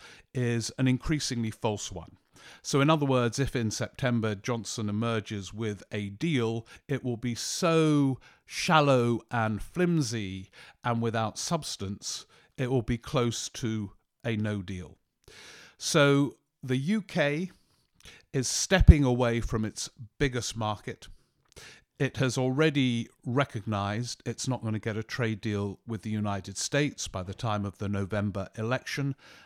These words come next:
And after that, who knows what the priorities will be,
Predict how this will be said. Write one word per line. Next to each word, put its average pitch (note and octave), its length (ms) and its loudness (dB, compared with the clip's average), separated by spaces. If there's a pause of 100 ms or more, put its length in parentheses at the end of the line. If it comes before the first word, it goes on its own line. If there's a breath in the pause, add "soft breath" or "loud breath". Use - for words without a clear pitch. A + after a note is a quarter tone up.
(120 loud breath)
And A#2+ 180 0
after C3 360 0
that, B2 320 -2 (220 soft breath)
who F#3 220 2
knows B2 460 0
what - 160 -12
the A2 80 -10
priorities G#2+ 720 -4
will G#2 120 -6
be, B2 360 -2